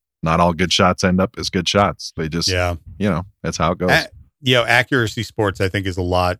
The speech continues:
Speaker 2: you know, that happens a lot where
Speaker 1: Yep.
Speaker 2: you just don't know what's gonna happen. And yeah.
Speaker 1: You just
Speaker 2: I
Speaker 1: have to
Speaker 2: mean
Speaker 1: control the controllables and, you
Speaker 2: Yeah.
Speaker 1: know.
Speaker 2: And, but, but they haven't, like, you can't control what the other team does, except that you can push them.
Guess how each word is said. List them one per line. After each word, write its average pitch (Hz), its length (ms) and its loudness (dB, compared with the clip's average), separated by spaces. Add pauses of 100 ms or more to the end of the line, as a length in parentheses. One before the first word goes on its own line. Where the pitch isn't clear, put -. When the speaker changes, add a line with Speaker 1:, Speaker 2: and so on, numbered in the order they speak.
Speaker 2:
you 104 100 -2
know, 90 280 -2
that 98 220 0
happens 90 340 -6
a 90 60 -6
lot 78 420 -8 (540)
where 98 100 -2
Speaker 1:
Yep. 107 60 -8
Speaker 2:
you 95 60 -6
just 92 240 -4
don't 92 240 0
know 90 480 2 (360)
what's 92 260 0
gonna 87 200 -2
happen. 87 580 -2
And 76 200 -14 (120)
yeah. 76 240 -8 (180)
Speaker 1:
You 95 100 -2
just 98 160 0
Speaker 2:
I 107 40 6
Speaker 1:
have 95 80 6
to 95 60 2
Speaker 2:
mean 95 100 2
Speaker 1:
control 101 400 4
the 104 80 6
controllables 107 760 2
and, 95 240 -6 (600)
you 208 100 -2
Speaker 2:
Yeah. - 100 4
Speaker 1:
know. 131 160 0
Speaker 2:
And, 151 340 0
but, 143 260 2
but 143 160 2
they 131 120 2
haven't, 131 420 0
like, 107 300 -2 (580)
you 117 120 -2
can't 131 220 0
control 120 300 -2
what 110 100 0
the 101 100 -2
other 98 160 0
team 98 220 -6
does, 95 500 -2 (160)
except 101 400 -4
that 104 60 -4
you 92 140 -8
can 87 300 -2
push 87 300 -6
them. 80 260 -16